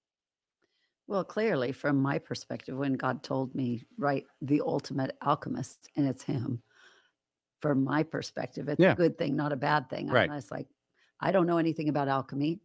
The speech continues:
Speaker 1: I know it's
Speaker 2: That's
Speaker 1: turning
Speaker 2: cool.
Speaker 1: one substance into another."
Speaker 2: Yeah.
Speaker 1: That's
Speaker 2: So,
Speaker 1: all I
Speaker 2: so let's
Speaker 1: know.
Speaker 2: start with the very first one
Speaker 1: Yeah.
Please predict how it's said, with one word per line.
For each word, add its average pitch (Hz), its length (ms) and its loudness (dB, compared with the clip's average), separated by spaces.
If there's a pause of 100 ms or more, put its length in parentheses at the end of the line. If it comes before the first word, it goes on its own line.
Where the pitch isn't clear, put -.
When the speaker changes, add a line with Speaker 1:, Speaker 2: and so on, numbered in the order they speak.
Speaker 1:
I 147 120 0
know 160 140 2
it's 151 180 -4
Speaker 2:
That's - 180 0
Speaker 1:
turning 151 120 2
Speaker 2:
cool. 113 120 2
Speaker 1:
one 151 320 -2
substance 156 600 -4
into 147 240 -2
another." 139 360 -2
Speaker 2:
Yeah. 113 100 6
Speaker 1:
That's - 160 -4
Speaker 2:
So, 131 160 6
Speaker 1:
all 165 120 2
I 147 60 2
Speaker 2:
so 151 100 8
let's 240 140 6
Speaker 1:
know. - 40 -4
Speaker 2:
start 185 180 6
with 143 100 8
the 123 60 4
very 135 320 6
first - 380 0
one 135 240 4
Speaker 1:
Yeah. 120 60 -6